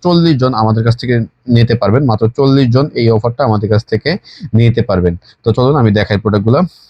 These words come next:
এই হচ্ছে আমাদের অরিজিনাল যে হর্স, সেটা একটু ভালো করে ঘুরিয়ে ঘুরিয়ে আমি দে-, বারবার দেখাচ্ছি, তাহলে আপনাদের বুঝতে সুবিধা হবে। আপনারা যারা হর্সের, আহ, আপনার অরিজিনাল সিলিং শট খুঁজতেছেন, আসলে অনেকে এটা অনেক দামে বিক্রি করে, আমরা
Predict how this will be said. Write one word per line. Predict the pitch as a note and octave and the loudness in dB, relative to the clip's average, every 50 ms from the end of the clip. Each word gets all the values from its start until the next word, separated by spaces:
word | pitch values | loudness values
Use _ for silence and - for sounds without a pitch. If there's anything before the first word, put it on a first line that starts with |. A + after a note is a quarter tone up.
| - - | -14 -4
এই | - C#3+ C#3 | 0 2 4
হচ্ছে | C#3+ C#3+ C#3 - - E3 D#3 | 4 2 2 0 0 0 2
আমাদের | C3 A2+ G#2+ G#2 G2+ G#2+ G#2+ G#2 - - - - - _ | 2 2 2 2 2 2 0 0 -4 -6 -16 -20 -10 _
অরিজিনাল | - A#2+ A#2+ A#2 A#2+ C3+ C3+ C3 B2+ | 2 2 4 4 4 2 2 2 2
যে | C3 | 2
হর্স, | B2 G#2+ G2+ A2 G#2+ B2 C#3+ - - - | 2 2 2 2 0 0 -2 -6 -6 -4
সেটা | A2+ G2 F2+ - C#3+ F#3 - - - | -2 -2 -2 -2 -2 -4 -4 -4 -6
একটু | G#2 - - | -6 -4 -2
ভালো | G2+ F#2+ G2+ G2+ G#2 | -2 0 2 0 0
করে | - A#2 A#2 | 2 2 0
ঘুরিয়ে | A2 G2 G#2 G2+ G#2 | 2 0 0 0 2
ঘুরিয়ে | G#2 A2+ A2+ A2+ | 2 2 2 2
আমি | A#2 G#2+ | 2 2
দে-, | G2+ - - | 0 -2 -2
বারবার | F#2+ F#2+ G2 G2 G#2 G#2+ G2 | -4 -2 0 0 0 -2 0
দেখাচ্ছি, | G2 G2 F#2+ A#2 A#2 - - - - _ - - _ _ | -2 -2 -2 -2 -4 -4 -8 -12 -12 _ -20 -20 _ _
তাহলে | - G2 G2+ G#2 G#2 | -2 0 0 0 0
আপনাদের | G2+ G2+ - A2 G#2+ G#2 G#2+ G#2+ G2+ - - _ _ _ G2+ | -2 -4 -2 -2 0 0 2 0 -2 -4 -10 _ _ _ -2
বুঝতে | G2 A2+ A#2 A#2 A#2+ A#2 | 2 2 2 2 0 -2
সুবিধা | A#2 - A#2 A#2 A2+ A2 A2 | 0 2 2 2 2 4 2
হবে। | A2+ B2+ C#3 | 2 2 2
আপনারা | A#2+ A2 - - A#2+ A#2+ | 0 -2 -2 0 0 2
যারা | A2+ A#2+ A#2+ A#2 | 2 2 2 2
হর্সের, | G#2 G2+ B2 A2+ A#2 - - - C3+ C3+ C3 | 2 2 2 0 0 -2 -4 -2 -2 0 0
আহ, | C3+ A#2+ - - A2 G#2+ G#2+ G2+ - _ _ | 0 -2 -2 0 0 2 0 0 -2 _ _
আপনার | - G2+ G2+ - A2+ A2+ | -6 -6 -2 0 0 2
অরিজিনাল | G#2+ A#2 A2+ A2 A2 B2 B2+ A#2+ | 2 4 2 4 2 2 0 0
সিলিং | A#2 B2 B2 B2+ A#2 | 0 0 2 4 2
শট | A#2 A#2+ | 2 2
খুঁজতেছেন, | - C3+ C3 - - A#2 - - A#3+ - - - - _ _ | 0 -2 -4 -2 -4 -4 -2 -4 -6 -6 -14 -20 -20 _ _
আসলে | - G#2 - C3+ C3+ | -4 -2 0 0 0
অনেকে | B2+ B2 B2+ C3+ C3 A#2 D3 | 0 0 0 0 0 0 0
এটা | C#3+ D3 | -2 0
অনেক | C3+ - A#2 B2 B2+ B2 | 0 0 0 0 2 2
দামে | B2+ B2+ C3+ | 2 2 2
বিক্রি | B2+ B2+ C3+ - D3+ C3+ | 2 0 0 0 -2 0
করে, | C3 B2+ C#3+ F3+ | 0 2 0 0
আমরা | - G2+ A2 A2+ A2+ A2+ A#2 A2+ | 0 0 2 2 2 2 0 0